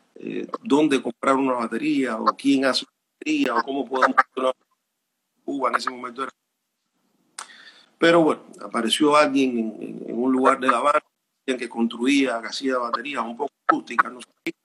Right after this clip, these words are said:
y allá fueron, y exactamente el día de mi cumpleaños, incluso yo fui con, con mi papá a buscar la batería.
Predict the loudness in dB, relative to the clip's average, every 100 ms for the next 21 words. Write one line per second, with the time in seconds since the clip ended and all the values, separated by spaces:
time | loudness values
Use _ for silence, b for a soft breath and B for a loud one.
0 | _ _ _ _ 2 4 4 2 2 0
1 | 0 0 -10 _ _ b b b _ 0
2 | 0 0 -8 _ _ _ _ -10 -6 -2
3 | -2 -2 -4 -4 -8 -4 -4 -4 -4 -2
4 | -2 0 0 -2 -6 -8 -4 -6 _ -2
5 | -2 0 2 2 0 -2 -6 -12 -14 -18
6 | -18 -18 -12 -4 -4 -4 -10 -10 -8 -8
7 | -12 -8 -4 -2 -2 -6 -10 -20 -20